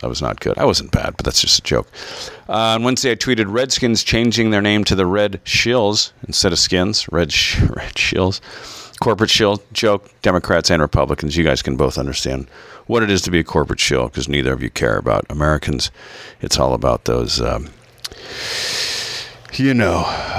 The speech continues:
um, dollars.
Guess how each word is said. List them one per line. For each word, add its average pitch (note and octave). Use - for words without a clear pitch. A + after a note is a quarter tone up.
um, E2
dollars. E2